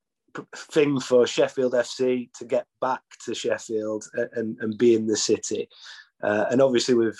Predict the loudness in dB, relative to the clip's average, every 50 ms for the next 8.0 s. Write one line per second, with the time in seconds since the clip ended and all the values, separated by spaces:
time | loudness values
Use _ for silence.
0 | -6 -6 -6 -6 -6 -2 0 0 0 0 0 -4 -2 0 0 0 0 0 -2 -4
1 | -6 -6 -6 -6 -6 -4 -4 0 2 2 2 2 0 0 -2 -2 -4 -10 -14 -16
2 | -16 -12 -10 -8 -8 -8 -8 -8 -8 -2 0 0 4 4 4 4 4 4 4 4
3 | 4 2 0 -2 -2 -2 -2 -2 0 2 4 4 4 4 2 0 -4 -6 -6 -6
4 | -8 -10 -10 -10 -10 -8 -6 -6 -4 -4 -6 -8 -12 -18 _ -20 -20 -20 -20 -20
5 | -20 -20 -20 _ _ _ -6 -2 -2 -2 0 0 0 0 2 4 4 4 4 2
6 | 2 4 4 2 2 2 0 0 0 2 2 2 2 0 -6 _ -20 -20 -20 -20
7 | -20 -20 -20 -20 -20 -20 _ _ _ _ _ _ _ -4 -2 0 2 2 2 0